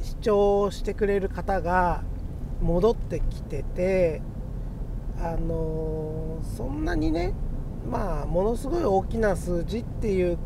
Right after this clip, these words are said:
わけではないんですけれども、あの、まあ、む-、昔のね、あの、再生数に、あの、少しだけね、戻って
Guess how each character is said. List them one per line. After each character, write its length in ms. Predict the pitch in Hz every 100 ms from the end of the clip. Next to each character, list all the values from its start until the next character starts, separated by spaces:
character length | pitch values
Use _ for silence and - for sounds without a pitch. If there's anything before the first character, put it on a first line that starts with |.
| - - -
わ 120 | 196
け 140 | 254
で 100 | 202
は 120 | 180
な 140 | 160 190
い 80 | 180
ん 60 |
で 100 | 165
す 120 | 147
け 100 | -
れ 60 | 151
ど 140 | 139
も、 360 | 165 214 214 143 - - - - - - - - - - - -
あ 140 | 180
の、 480 | 180 180 175 175 175 - - - - 220
ま 100 | 233
あ、 20 |
む-、 220 | 180 208 -
昔 1120 | 208 214 233 226 - 247 254 247 240 240 233 - - - - - - - -
の 140 | - 226
ね、 160 | 254 302 - - - -
あ 100 | 202
の、 480 | 185 185 180 180 190 - -
再 200 | 220 214
生 240 | - 220
数 460 | 208 233 208 180 165
に、 360 | 170 185 170 - - - - -
あ 120 | 175
の、 200 | 160 156
少 260 | - - 349
し 160 | -
だ 100 | 320
け 140 | 294 277
ね、 160 | 311 - -
戻 240 | 208 202
っ 40 | -
て 500 | - - 151 143